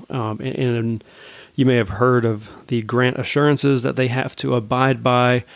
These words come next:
whenever receiving federal grant money. We wanna make sure that any fix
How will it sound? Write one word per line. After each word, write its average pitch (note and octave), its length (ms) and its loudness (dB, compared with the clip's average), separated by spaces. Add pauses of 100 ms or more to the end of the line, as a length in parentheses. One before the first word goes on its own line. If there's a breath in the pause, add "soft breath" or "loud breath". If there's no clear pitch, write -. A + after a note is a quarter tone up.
(220 loud breath)
whenever A#2 380 -2
receiving A#2 520 0
federal A#2 340 -2
grant A#2 300 -4
money. A#2 440 -2 (580 loud breath)
We D3 120 2
wanna C#3+ 200 4
make B2 200 2
sure B2 420 2
that A#2 300 -2 (500)
any D3 280 4
fix - 840 -4